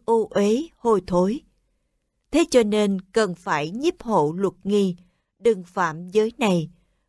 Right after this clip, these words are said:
mà sau khi xả thân phải thọ khổ báo vô biên vô tận. Chúng ta phải quan sát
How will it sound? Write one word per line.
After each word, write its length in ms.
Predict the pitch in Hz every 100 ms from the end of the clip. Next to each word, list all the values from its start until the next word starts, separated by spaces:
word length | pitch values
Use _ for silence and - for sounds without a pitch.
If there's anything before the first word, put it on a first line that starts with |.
| -
mà 300 | 208 202 196
sau 200 | - 277
khi 200 | 269 294
xả 280 | 233 196 131 -
thân 340 | 226 208 196 -
phải 120 | 233
thọ 280 | 233 175 143
khổ 300 | - 160 147
báo 300 | 208 196 220 330 -
vô 220 | 262 240
biên 300 | - 233 214
vô 240 | 196 262 254
tận. 360 | 247 180 143 - _ _ _ _ _ _
Chúng 200 | - 226
ta 360 | 302 226 196 185
phải 200 | - 165
quan 280 | - 208 247
sát 340 | - 254 294